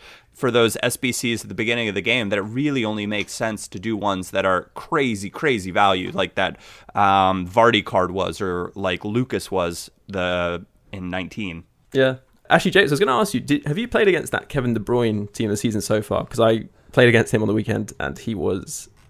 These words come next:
Speaker 2: so difficult to play against. He could
Speaker 1: Um,
Speaker 2: basically do everything.
Speaker 1: Uh, maybe I played against, uh, maybe it was the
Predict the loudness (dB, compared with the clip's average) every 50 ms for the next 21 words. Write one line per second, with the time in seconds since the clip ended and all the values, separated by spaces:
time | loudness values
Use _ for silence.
0 | _ -20 _ _ _ _ _ _ _ -20 -12 -4 0 2 6 8 8 8 8 8
1 | 6 4 0 0 -2 -4 -4 -6 -6 -4 -2 -2 -2 -2 -4 -8 -8 -14 -16 -12
2 | -8 -8 -8 -8 -10 -8 -6 -4 -2 0 0 0 0 0 -4 -6 -8 -6 -4 -2
3 | -2 -2 -2 -4 -6 -8 -8 -10 -10 _ _ -20 -20 -20 _ _ -16 -14 -12 -10
4 | -8 -6 -4 -2 -2 -2 -2 -2 -4 -4 -2 -2 -2 -2 -4 -2 -2 -2 -2 -2
5 | -2 -4 -6 -8 -12 -14 -16 -18 -20 -20 -20 -18 -16 -14 -14 -14 -14 -10 -6 -6
6 | -4 -4 -4 -8 -10 -12 -14